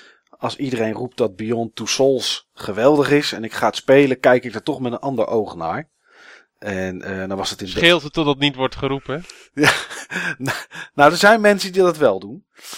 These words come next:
Speaker 1: Maar, eh, nee, bij, bij die game
Speaker 2: Dat is, eh, de vocale minderheid, toch?
Speaker 1: Ja, dat wel. De mensen die er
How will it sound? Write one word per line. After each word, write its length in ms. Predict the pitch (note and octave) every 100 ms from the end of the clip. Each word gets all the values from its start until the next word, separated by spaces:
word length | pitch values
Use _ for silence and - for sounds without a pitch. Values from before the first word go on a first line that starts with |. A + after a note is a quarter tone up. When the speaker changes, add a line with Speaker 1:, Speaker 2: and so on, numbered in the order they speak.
| - -
Speaker 1:
Maar, 420 | B2 B2+ B2+ B2+
eh, 720 | - C#3 C3 B2+ B2+ B2+ C3
nee, 160 | A#2+
bij, 160 | G2+ A2 G#2
bij 140 | A#2
die 180 | A#2+ E3+
game 180 | E3 D#3+
Speaker 2:
Dat 140 | D3
is, 240 | C#3 D3+ D3+
eh, 100 | D3
de 120 | C3+
vocale 640 | C#3+ D#3 - E3+ E3 D#3
minderheid, 540 | D#3 D3+ B2+ A2+ A#2 -
toch? 300 | G#3+ - - _ -
Speaker 1:
Ja, 300 | A#2+ A2 A2+
dat 200 | B2+ -
wel. 340 | G#2+ F2 D2+ _
De 140 | G#2+
mensen 340 | A#2 C3+ C3
die 180 | A#2 A2+
er 100 | G2+